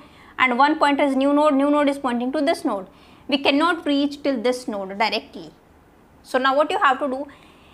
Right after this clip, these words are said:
You have one solution. You have to traverse this, this list till here, right? Before updating these links, what you will do, how to traverse, that thing we have discussed in the previous video. We are going to take a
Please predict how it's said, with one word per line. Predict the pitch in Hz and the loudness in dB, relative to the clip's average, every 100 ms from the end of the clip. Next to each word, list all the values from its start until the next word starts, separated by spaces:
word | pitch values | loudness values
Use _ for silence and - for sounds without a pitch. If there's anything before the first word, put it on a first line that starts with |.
| - - | -20 -6
You | 269 | -2
have | 311 330 | 0 2
one | 302 320 | 2 0
solution. | - 240 226 240 247 | -2 -2 -4 -8 -6
You | 294 | -2
have | 254 247 294 | 2 2 2
to | 370 359 | 0 0
traverse | 381 240 277 330 339 | 0 2 2 2 0
this, | - 320 285 | 0 0 0
this | - 277 277 | 0 0 0
list | 254 285 - - - | 0 0 0 -6 -2
till | 240 269 294 | 0 0 -4
here, | - 311 262 - - - - - - - _ _ _ _ - _ _ - _ _ _ - | -2 0 0 -2 -10 -20 -20 -20 -20 -20 _ _ _ _ -20 _ _ -20 _ _ _ -2
right? | 277 339 - - - - 233 | -2 -2 -8 -20 -20 -8 -4
Before | 240 294 320 | 4 6 6
updating | - 247 226 247 254 269 233 | 2 0 2 2 2 -2 0
these | 269 277 | -2 -2
links, | 262 240 269 - - | -4 -4 -6 -12 -6
what | 240 269 | -2 0
you | 285 | 0
will | 285 | -2
do, | 285 | 0
how | - 254 | 0 0
to | 294 | 0
traverse, | 311 302 302 320 320 | 2 2 2 -2 0
that | 226 226 | -2 -2
thing | 269 247 | -6 -4
we | |
have | 277 220 | -4 -6
discussed | 214 - 240 247 | -8 -8 -8 -8
in | |
the | 240 | -8
previous | 226 208 240 262 | -8 -6 -6 -6
video. | 262 269 262 | -6 -6 -6
We | |
are | 262 | -6
going | 247 240 | -6 -8
to | 240 | -8
take | 240 240 | -6 -6
a | 233 | -6